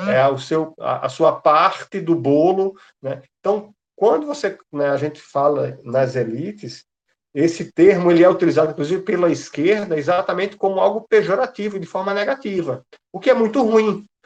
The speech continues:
porque as elites, elas são exatamente aquelas pessoas que têm sucesso profissional, que têm sucesso, é, é, empresarial, são pessoas que têm conhecimento, que têm visão de mundo e que poderiam realmente dar um direcionamento.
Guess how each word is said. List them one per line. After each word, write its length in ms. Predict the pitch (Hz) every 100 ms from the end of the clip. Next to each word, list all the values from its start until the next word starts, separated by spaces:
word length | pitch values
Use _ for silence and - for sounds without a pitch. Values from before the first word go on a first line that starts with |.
| _ -
porque 200 | 135 170
as 220 | 226 202
elites, 560 | 170 143 202 269 175
elas 240 | 180 220 190
são 340 | - 190 185
exatamente 560 | 196 160 220 214 196 202
aquelas 260 | - 175
pessoas 580 | - 160 - 190 240 - _ - - _ -
que 80 | 208
têm 480 | 208 180 165 131 -
sucesso 520 | - 202 - 196 170 -
profissional, 840 | 175 175 196 190 165 147 147 - _ _
que 100 | 165
têm 260 | 139 165 165
sucesso, 840 | - 165 - 156 147 - 147 127 - _ -
é, 800 | 131 135 135 127 123 120 120 120
é, 60 |
empresarial, 840 | 131 147 135 165 190 147 139 131 -
são 180 | - 165
pessoas 380 | 170 165 185 -
que 100 | 170
têm 300 | - 185 170
conhecimento, 920 | - 165 156 151 185 170 160 156 -
que 140 | -
têm 260 | 165 190 185
visão 440 | 165 156 143 151
de 100 | 156
mundo 440 | 165 160 196 214 214
e 80 | 208
que 80 |
poderiam 500 | - 214 208 208 214
realmente 420 | 208 208 202 208 180
dar 140 | 190
um 80 | 202
direcionamento. 640 | 175 170 156 151 123 113